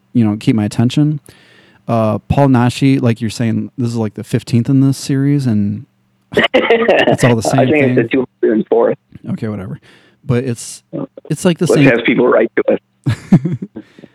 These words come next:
Speaker 1: I, I implore people to do it. Let us know what you're thinking.
Speaker 2: <laughs>
Speaker 1: Let us know what the best of the series is, and maybe we'll review it. Okay.
Speaker 2: Right, and definitely write in and tell us who's, who's right,
Speaker 1: Yeah.
Speaker 2: Raven or me on A I R.
Speaker 1: Yeah, but yeah,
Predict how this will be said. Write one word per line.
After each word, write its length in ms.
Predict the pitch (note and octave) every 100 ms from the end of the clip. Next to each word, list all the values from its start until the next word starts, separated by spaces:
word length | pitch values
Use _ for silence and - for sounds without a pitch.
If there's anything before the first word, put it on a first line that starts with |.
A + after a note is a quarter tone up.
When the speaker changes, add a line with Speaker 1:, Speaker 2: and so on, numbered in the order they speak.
| _ _
Speaker 1:
I, 240 | - C#3 F3
I 80 | F#3
implore 420 | E3+ F3+ - A3
people 240 | A#3+ D#3 B2+
to 240 | C3 A2+
do 240 | G#2 C3+ B3+
it. 160 | C#3+ _ _ _ _ _ _ _ _
Let 140 | - D#3
us 140 | E3+
know 100 | F#3
what 60 | F#3
you're 80 | E3+
thinking. 460 | D#3 - - A2+ G2+ _ -
Speaker 2:
<laughs> 160 | -
Speaker 1:
Let 140 | B2 D3
us 120 | D#3
know 100 | F3+
what 120 | F3
the 60 | E3
best 400 | D#3+ E3 - - _ _ -
of 160 | C#3+
the 80 | C#3+
series 440 | C#3 D3+ D3+ C#3+ C3
is, 320 | C#3+ C3 A2
and 120 | G#2+
maybe 200 | A2+ A#2+
we'll 180 | A#2 A2+
review 400 | A2+ G#2+ A2 A#2+
it. 160 | F#2 - _ _ _ _ _ _ _ _ _ _ _
Okay. 220 | B2 A#2+
Speaker 2:
Right, 340 | A2+ C3 E3+ - D#3
and 140 | D#3
definitely 360 | G3 B3 D#4 A3+
write 240 | G3+ F#3+
in 140 | G3 F#3
and 160 | D#3
tell 240 | D3+ E3+ E3+
us 100 | C#3 -
who's, 280 | E3 E3+ D3+ -
who's 240 | E3+ C#3
right, 380 | C#3 C#3 B2+ - _ _
Speaker 1:
Yeah. 100 | C3+
Speaker 2:
Raven 340 | B2 D3+ D3+ D3+
or 120 | B2
me 220 | B2+ A#2
on 120 | G#2
A 200 | G#2+ G#3
I 180 | G3+ G#2+
R. 280 | G#2+ - -
Speaker 1:
Yeah, 160 | F3+ D3+
but 240 | A#2+ A#2
yeah, 220 | B2 A2+